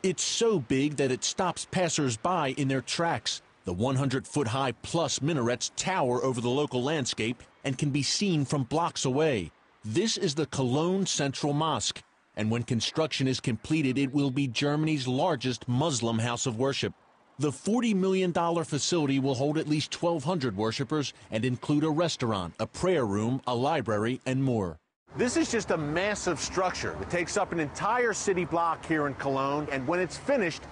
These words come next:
it will be the largest mosque in all of Europe.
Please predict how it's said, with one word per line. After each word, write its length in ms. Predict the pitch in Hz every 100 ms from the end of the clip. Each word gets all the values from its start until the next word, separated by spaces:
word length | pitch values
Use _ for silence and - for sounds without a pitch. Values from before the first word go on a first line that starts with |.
| - -
it 120 | 147 135
will 240 | 139 208 233
be 220 | 170 202
the 140 | 160
largest 640 | 139 127 151 190 175 196 -
mosque 380 | 170 180 190 - -
in 120 | 117
all 240 | 117 143
of 100 | 147
Europe. 300 | 143 120 85